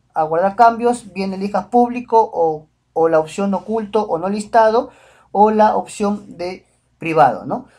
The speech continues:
Bueno, eso es todo por el video tutorial. Espero que te haya sido de mucha utilidad. Si te ha sido de mucha utilidad, no te olvides de darle un like al video, una manito arriba que me va a ayudar muchísimo para continuar haciendo más videotutoriales de redes sociales y de YouTube. Y no te olvides de suscribirte al canal, subo videotutoriales todos los días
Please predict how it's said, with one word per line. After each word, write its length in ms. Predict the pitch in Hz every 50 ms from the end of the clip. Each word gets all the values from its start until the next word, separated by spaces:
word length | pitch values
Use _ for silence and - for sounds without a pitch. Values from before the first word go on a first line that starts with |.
| _ -
Bueno, 420 | 202 240 247 254 254 262 254 -
eso 160 | 226 220 247 247
es 60 | -
todo 180 | 240 233 233 233
por 140 | 233 202 180
el 40 |
video 200 | 170 170 170 165
tutorial. 360 | 170 165 - 170 196 226 240 220
Espero 280 | 202 208 196 202 196
que 80 | 202 170
te 80 | 185
haya 100 | 185 185
sido 280 | 185 - 202 196 196 196
de 180 | 190 165 160 156
mucha 320 | 175 196 208 202 220 214
utilidad. 500 | 208 208 214 214 214 208 202 196 202 208
Si 80 | 202 -
te 120 | - 190
ha 40 | 196
sido 320 | - 214 208 208 208 202
de 100 | 196 175
mucha 300 | 180 190 202 202 214 208 202
utilidad, 480 | 202 190 190 - 208 202 202 202 202
no 140 | 196 196 196
te 80 | 185 175
olvides 300 | 170 180 190 185 175 165
de 60 | 160
darle 180 | 165 175 185 180
un 140 | 180 180 185
like 160 | 196 202 202
al 80 | 214
video, 420 | 208 220 214 214 208 202 202 196 202 -
una 240 | 185 180 185 190
manito 420 | 180 170 175 185 190 - 190 180 160
arriba 320 | 160 165 170 180 185 180
que 60 | 165
me 40 | 156
va 40 | 156
a 20 | 165
ayudar 240 | 170 175 170 175 170
muchísimo 500 | 160 147 - - 196 190 - 185 175 175
para 120 | 165 151
continuar 340 | 143 143 139 147 151 165 165
haciendo 320 | 160 165 175 170 170 170
más 400 | 165 170 170 175 175 170 - _ _
videotutoriales 600 | 151 147 147 143 143 - - 147 156 170 175 165
de 80 | 151 139
redes 160 | 147 160 160
sociales 320 | 170 165 185 185 190 196
y 100 | 185 165
de 120 | 156 160 170
YouTube. 420 | 190 196 - 247 247 277 - - _ _ _ _ _ _ _ _ _ -
Y 240 | 247 285 311 330
no 100 | 269 247
te 100 | 240 240
olvides 260 | 226 220 233 233 226 240
de 80 | 226
suscribirte 440 | 202 208 208 190 190 202 214 214 214
al 80 | 202 202
canal, 360 | 196 190 202 202 208 208 202
subo 420 | - 208 190 185 196 196 196 -
videotutoriales 720 | - 165 165 165 165 - _ - 170 175 190 185 180 -
todos 200 | - 202 208 208
los 140 | 214 208 208
días 480 | 202 220 214 208 208 247 285 - _